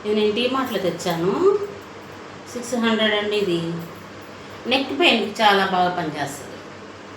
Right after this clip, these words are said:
ఇంకెప్పుడు నేను దీని మీద పడుకుంటానండి. అసలు వేరే దిండు మార్చానా నాకు నెక్ పెయిన్ వచ్చేస్తుంది బాగా. బాగుంటుంది ఇది ఇట్లాగా.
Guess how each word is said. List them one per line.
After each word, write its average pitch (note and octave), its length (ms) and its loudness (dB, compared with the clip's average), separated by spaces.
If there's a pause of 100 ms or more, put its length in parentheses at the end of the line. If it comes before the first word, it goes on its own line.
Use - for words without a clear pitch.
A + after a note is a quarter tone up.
(320)
ఇంకెప్పుడు G#3 500 -2
నేను A3 200 4
దీని G3+ 220 12
మీద G#3+ 140 4 (100)
పడుకుంటానండి. E3 680 -2
అసలు E3+ 240 -8
వేరే G3+ 180 4 (160)
దిండు A3 320 0
మార్చానా C4 560 2 (140)
నాకు G3 260 0
నెక్ F3+ 240 -2
పెయిన్ G#3 200 0
వచ్చేస్తుంది E3+ 500 -4
బాగా. D3+ 260 -10 (640)
బాగుంటుంది A3+ 440 4
ఇది E3 200 -4
ఇట్లాగా. D#3+ 440 0